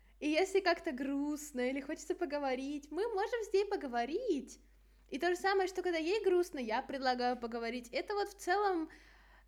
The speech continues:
не даёт как-то запираться в себе, в своей тревожности тонуть. И в целом как-то вытягивает на поверхность и заставляет, типа, чё-то делать, куда-то вот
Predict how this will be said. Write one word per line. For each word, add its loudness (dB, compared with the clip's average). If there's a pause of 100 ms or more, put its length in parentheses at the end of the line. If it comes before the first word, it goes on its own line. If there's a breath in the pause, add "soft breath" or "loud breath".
не 2
даёт 0
как-то -2
запираться 0
в -10
себе, 0
в -10
своей -4
тревожности -2
тонуть. -4
И -8
в -14
целом -2 (1200 loud breath)
как-то 4 (440 loud breath)
вытягивает 4
на -2
поверхность 0
и -6
заставляет, 0
типа, -6
чё-то -4
делать, 0
куда-то -2
вот -6